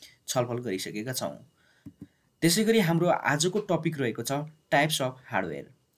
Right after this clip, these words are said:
टाइप्स अफ हार्डवेयरमा हामीले यहाँ पुगेर हामीले स्टप गरेका थियौँ। यसमा चाहिँ इनपुट डिभाइसेस, आउटपुट डिभाइसेस, प्रोसेसिङ डिभाइसेस र स्टोरेज डिभाइसहरूको अध्ययन गर्नेछौँ।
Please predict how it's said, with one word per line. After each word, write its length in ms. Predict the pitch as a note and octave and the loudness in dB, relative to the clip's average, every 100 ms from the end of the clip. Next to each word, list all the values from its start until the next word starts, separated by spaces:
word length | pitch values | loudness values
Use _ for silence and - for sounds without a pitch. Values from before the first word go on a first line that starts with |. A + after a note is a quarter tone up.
| _ | _
टाइप्स 300 | C#3+ G#3+ A3+ | 2 2 2
अफ 80 | A3 - | -2 0
हार्डवेयरमा 500 | D3+ D3 C3+ B2+ B2+ | 2 4 2 0 -2
हामीले 380 | A2 F#2 D3+ D#3 - - | -4 -2 -2 -2 -10 -4
यहाँ 240 | A#2 D3 | 0 0
पुगेर 260 | C#3+ G2+ G2+ | 0 -6 -6
हामीले 340 | F#2 F#2 B2+ - _ _ | -4 -4 -6 -8 _ _
स्टप 220 | - - D#3 | -6 -6 -6
गरेका 340 | A#2+ - C3+ | -6 -8 -10
थियौँ। 360 | - F2+ - _ _ - | -10 -12 -14 _ _ -2
यसमा 240 | D#3 D#3 | -2 0
चाहिँ 340 | C3 B2+ D3 D#3 _ | -4 -4 -6 -8 _
इनपुट 300 | D3+ E3+ G#3 | 0 0 0
डिभाइसेस, 540 | F#3+ F#3+ F#3 G#3+ G#3 - - | 0 0 0 -2 -4 -6 0
आउटपुट 320 | D3 D#3 F3 | 0 0 -2
डिभाइसेस, 540 | E3 F#3 F3+ G#3 G3+ | 0 0 0 -2 -2
प्रोसेसिङ 540 | - C#3+ C#3 D#3 G#3 F#3 | -4 -4 -2 -2 -2 0
डिभाइसेस 500 | E3 E3+ E3+ G3 - | 2 2 0 -4 -4
र 140 | B2 - | -6 -2
स्टोरेज 460 | - F3+ F3 F3+ - | -2 2 2 2 0
डिभाइसहरूको 680 | B2 B2 B2+ G#2+ C#3+ D3+ D#3 - - | 0 0 -2 -6 -2 -2 -2 -16 -6
अध्ययन 320 | B2+ A#2+ A#2 | -4 -2 -4
गर्नेछौँ। 640 | A2+ F2 F#2+ - E2+ D#2 | -4 -6 -6 -4 -6 -8